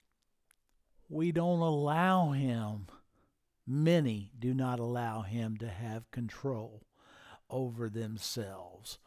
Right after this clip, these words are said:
or what they have because they want to be their own master, or they want, uh, to allow the devil to be their own master.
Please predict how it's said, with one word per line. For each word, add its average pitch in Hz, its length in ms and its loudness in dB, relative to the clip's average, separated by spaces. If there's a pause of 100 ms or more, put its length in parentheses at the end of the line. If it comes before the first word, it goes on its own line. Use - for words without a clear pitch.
(260)
or 117 260 -8
what 113 380 -6
they 110 160 -8
have 123 720 -8 (1000)
because 127 200 -8
they 131 80 -4
want 131 180 0
to 131 60 -2
be 131 140 0
their 135 180 0
own 135 180 0
master, 139 560 -6
or 107 40 -6
they 117 120 2
want, 151 240 2 (580)
uh, 110 120 -6
to 131 180 0
allow 143 320 4
the 160 80 -2
devil 185 300 -2
to 123 80 -10
be 113 140 -4
their 113 180 -2
own 107 180 -2
master. 101 480 -8